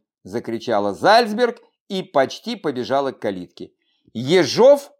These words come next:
проводил ее оторопелым взглядом. «Что с ней?» — воскликнул он, пожимая Савенкову руку. «Что ты за порчу на нее навел, комрад?» «Какая тут порча? Любовная.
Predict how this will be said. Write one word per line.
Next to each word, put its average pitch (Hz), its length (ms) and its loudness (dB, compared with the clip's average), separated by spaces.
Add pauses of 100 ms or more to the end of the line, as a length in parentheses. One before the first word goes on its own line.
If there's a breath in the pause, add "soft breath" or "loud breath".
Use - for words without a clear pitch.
проводил 127 640 -2
ее 226 320 -2 (180)
оторопелым 131 880 0
взглядом. 98 560 -4 (240)
«Что 185 640 2
с - 160 -8
ней?» — 175 360 -4
воскликнул 117 640 -6
он, 202 240 2
пожимая 143 500 0
Савенкову 147 600 0
руку. 127 360 -4 (320)
«Что - 420 2
ты 233 160 -2
за 214 160 2
порчу 262 400 2
на 160 100 -10
нее 147 240 -4
навел, 143 380 0
комрад?» 165 520 2 (840)
«Какая 254 680 2
тут - 300 -10
порча? 196 520 -2 (220)
Любовная. 175 1000 0